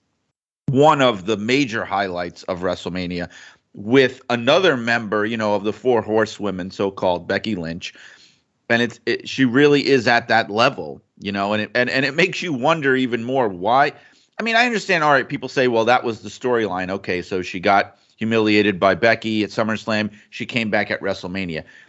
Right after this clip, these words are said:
But it still makes me wonder why they would ever contemplate doing something like that, 'cause she is so good. And it's just been now a struggle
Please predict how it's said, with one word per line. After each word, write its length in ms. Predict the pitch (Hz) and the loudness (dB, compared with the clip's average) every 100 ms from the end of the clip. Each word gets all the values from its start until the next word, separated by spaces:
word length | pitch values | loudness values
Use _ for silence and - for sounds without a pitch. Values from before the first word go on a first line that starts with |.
| _ _ | _ _
But 160 | 127 131 | 2 2
it 140 | 135 | 0
still 320 | - - 196 | -4 2 2
makes 300 | 156 135 107 | 4 0 -2
me 120 | 120 117 | -4 0
wonder 400 | 110 123 113 101 | 2 2 2 0
why 320 | 90 110 117 | 4 4 6
they 160 | 110 | 2
would 140 | 98 95 | 0 0
ever 440 | 107 101 95 98 _ - | -2 -2 -6 -6 _ -6
contemplate 520 | 98 92 - 90 - | -4 -4 -4 -6 -4
doing 260 | 90 85 | -6 -6
something 340 | 82 80 82 78 | -8 -10 -8 -8
like 200 | 76 73 | -8 -6
that, 180 | 78 - | -8 -4
'cause 220 | 87 - - _ _ _ | -4 -4 -18 _ _ _
she 200 | - 151 | -2 4
is 160 | 160 - | 4 4
so 200 | 139 147 | 4 4
good. 440 | 135 131 110 92 _ _ _ _ _ _ _ _ _ - | 6 6 6 0 _ _ _ _ _ _ _ _ _ -2
And 140 | 117 120 | 0 0
it's 160 | 113 | -2
just 260 | - 147 - | -4 -4 0
been 160 | 131 | 0
now 220 | 123 123 110 | 4 2 2
a 40 | |
struggle 720 | - - 151 135 117 107 107 | -4 -2 0 0 -4 -6 -10